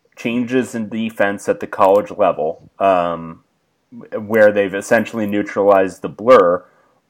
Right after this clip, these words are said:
or is this something different? Does this look like any,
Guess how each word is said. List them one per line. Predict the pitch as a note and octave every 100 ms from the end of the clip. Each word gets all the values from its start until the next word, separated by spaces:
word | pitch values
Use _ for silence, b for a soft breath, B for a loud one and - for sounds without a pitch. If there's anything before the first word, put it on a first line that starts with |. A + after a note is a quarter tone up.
| -
or | D3+ D3 D3 C#3+ C#3 A2+ _ _ _ _ _ _
is | B2 B2+
this | C3 C#3
something | - C3 - G#2+
different? | G2 G2 - -
Does | G#2+
this | D3 B2+
look | A#2+ C#3
like | C#3 B2+
any, | B2 A#2 A#2 A2